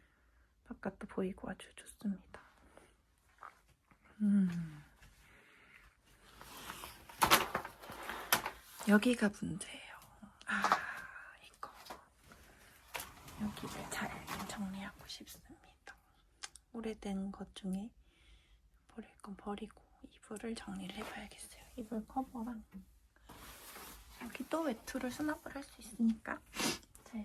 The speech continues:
써먹으면 좋겠죠? 음. 수납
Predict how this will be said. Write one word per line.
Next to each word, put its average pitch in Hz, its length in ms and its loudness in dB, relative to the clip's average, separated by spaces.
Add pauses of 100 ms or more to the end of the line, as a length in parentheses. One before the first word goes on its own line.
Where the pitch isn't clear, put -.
써먹으면 277 580 -4
좋겠죠? - 560 -10 (520)
음. 202 140 -6 (1200)
수납 240 260 0